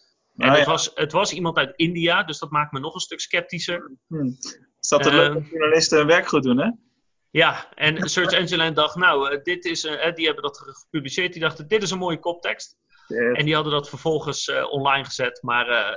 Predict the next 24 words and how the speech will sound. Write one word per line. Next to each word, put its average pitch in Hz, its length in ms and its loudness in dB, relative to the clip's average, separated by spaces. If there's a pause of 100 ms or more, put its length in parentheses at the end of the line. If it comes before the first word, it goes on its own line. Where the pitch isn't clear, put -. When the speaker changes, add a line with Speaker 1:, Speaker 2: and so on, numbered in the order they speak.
(100)
Speaker 1:
ja, 107 380 -4
dit 131 180 -8
is - 60 -8
echt, - 340 -8
eh, 127 300 2 (640)
eh, 123 380 -6
ik 135 100 -6
ben 135 100 2
geen 175 180 -2
Trump-fan, 196 540 0
maar 165 100 -2
dit 180 160 -4
was 175 140 -2
echt - 340 -6
fake 180 260 -2
news, 175 300 -2
eh, 165 140 4
als - 200 0
het 143 100 -6
maar, 151 280 4
eh, 147 220 2
<laughs> - 40 -20
voorbij 120 280 0
komt. 117 400 -12